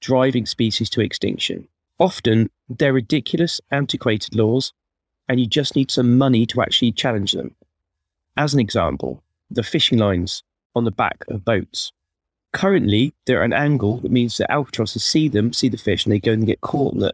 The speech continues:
the fishing lines and they die. Moving it down by a few degrees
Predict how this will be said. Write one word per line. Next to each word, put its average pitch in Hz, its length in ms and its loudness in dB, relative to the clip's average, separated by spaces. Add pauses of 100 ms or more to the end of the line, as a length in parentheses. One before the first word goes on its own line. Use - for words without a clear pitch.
the 104 60 -10
fishing 107 300 -2
lines 104 180 0
and 110 80 -2
they 107 80 2
die. 98 380 -2 (800)
Moving 147 340 2
it 80 140 -2
down 139 180 2
by 110 120 0
a 98 40 -2
few - 160 -2
degrees 147 540 0